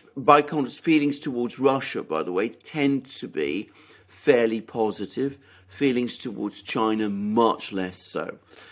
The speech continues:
So there is that to work with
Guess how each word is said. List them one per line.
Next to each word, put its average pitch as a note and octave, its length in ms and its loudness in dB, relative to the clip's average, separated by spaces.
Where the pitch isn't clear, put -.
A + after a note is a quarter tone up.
So D#3 460 6
there D#3+ 220 8
is D3+ 220 4
that F#3+ 300 6
to D3+ 120 -6
work C#3+ 520 4
with G#2 440 0